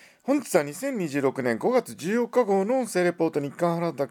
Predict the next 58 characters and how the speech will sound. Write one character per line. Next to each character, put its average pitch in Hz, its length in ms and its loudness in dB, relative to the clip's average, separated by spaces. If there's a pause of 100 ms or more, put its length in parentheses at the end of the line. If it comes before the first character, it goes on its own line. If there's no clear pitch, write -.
雄 139 40 2
を 135 40 2
お - 20 0
送 127 160 -6
り 127 100 -4
し - 40 -10
た 139 100 0
い - 20 2
と 139 80 -6
思 131 140 -4
い - 20 -4
ま 135 100 -2
す - 120 -8
が、 151 240 8
タ 160 140 4
イ 143 40 0
ト 123 100 -2
ル 117 100 4
は、 131 360 8 (420)
に 127 160 0
じ 196 160 -2
り 247 120 2
寄 220 120 4
り 190 120 2
が 160 160 6
見 117 180 2
え 214 60 2
な 180 100 4
い 107 80 2
勢 120 220 0
力 87 180 -2
に 85 80 -6
対 85 200 -2
し - 40 -16
て 170 240 2
行 101 240 -4
わ 85 160 0
れ 90 80 -2
る 135 140 -6
展 85 220 -8
開、 85 260 -6 (260)
そ - 160 -8
の 151 140 2
次 139 340 -6
に 131 240 -6
生 110 320 -2
じ 98 140 -6
る 101 180 -4
こ - 140 -12
と - 100 -4
と 92 140 -4
は、 67 60 0
こ - 80 -12 (280)
こ 127 140 -6
だ 117 80 2
け 104 100 -6
で 85 60 -8
語 - 100 -16